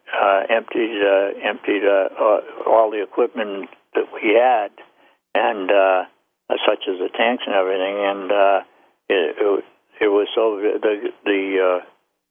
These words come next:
uh, uh, the, uh, infantry and everybody else that landed on the beach, they got beat up so bad that we had to go back into the beach and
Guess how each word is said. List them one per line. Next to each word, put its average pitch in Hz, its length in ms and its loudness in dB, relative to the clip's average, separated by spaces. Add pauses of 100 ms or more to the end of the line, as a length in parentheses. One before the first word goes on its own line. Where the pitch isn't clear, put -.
(120)
uh, 110 40 -2
uh, 92 340 2 (1040)
the, 95 680 0
uh, - 1500 -12
infantry 127 640 0
and 113 100 -2
everybody 117 400 0
else 117 220 2
that 110 100 0
landed 143 420 0
on 107 120 -2
the 101 80 -4
beach, 127 380 -2
they 110 100 4
got 110 160 -2 (260)
beat 117 180 2
up 107 100 0 (100)
so 107 120 2
bad 131 280 0
that 101 80 -4
we 110 140 -4
had 123 140 2
to 123 60 -6
go 117 120 -6
back 120 320 0
into 131 320 -2
the 127 80 -2
beach 113 400 -4
and 113 120 -6